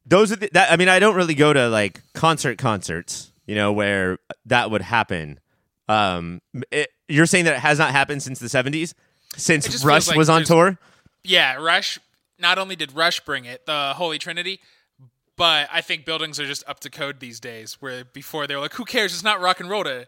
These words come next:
Speaker 2: check with the fire marshal."
Speaker 1: What about, uh, S and M,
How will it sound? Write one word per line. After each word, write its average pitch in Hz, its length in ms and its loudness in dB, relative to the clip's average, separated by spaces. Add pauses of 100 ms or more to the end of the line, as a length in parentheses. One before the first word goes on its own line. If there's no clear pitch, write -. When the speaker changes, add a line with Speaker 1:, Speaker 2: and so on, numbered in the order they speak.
(100)
Speaker 2:
check - 280 -2
with 165 120 -12
the 175 60 -6
fire 156 360 -2
marshal." 131 520 -10 (320)
Speaker 1:
What 135 180 4
about, 220 360 4
uh, 139 340 4
S 151 220 2
and 151 80 0
M, 143 360 0